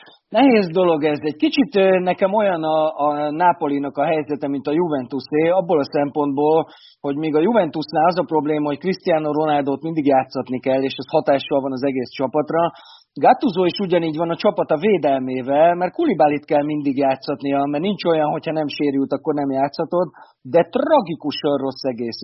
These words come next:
évben. Na most, hogyha a világsztárod, aki a, nem tudom, százmilliós védőd, rosszul játszik, nyilván mellette olyanok játszanak a védelem közepén, ugye a Napoli egyik azoknak a csapatoknak, akiket nem csábított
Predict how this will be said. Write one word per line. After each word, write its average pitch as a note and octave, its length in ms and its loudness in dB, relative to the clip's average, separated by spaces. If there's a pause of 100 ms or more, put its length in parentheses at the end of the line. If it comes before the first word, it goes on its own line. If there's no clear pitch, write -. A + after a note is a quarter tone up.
évben. G2 280 -12 (500)
Na D3 120 -6
most, E3+ 200 0
hogyha G3 260 4
a F#3 160 4
világsztárod, D#3+ 760 4
aki D#3+ 260 -2
a, D3+ 120 2 (220)
nem D#3+ 120 -6
tudom, C#3 200 -8
százmilliós C3+ 800 0
védőd, D3 420 -4 (160)
rosszul D#3 360 0
játszik, D3 440 0
nyilván F3+ 340 0
mellette D#3+ 640 2 (600)
olyanok F3 300 2
játszanak D3+ 480 0
a D3+ 140 -4
védelem C#3+ 320 -2
közepén, D3 520 -2
ugye D3 120 -4
a D3+ 80 2
Napoli D3+ 340 0
egyik C#3 220 -4
azoknak C#3 400 -6
a C#3 120 -6
csapatoknak, C3 560 -6
akiket C3 300 -4
nem C#3 160 -2 (200)
csábított B2+ 500 -2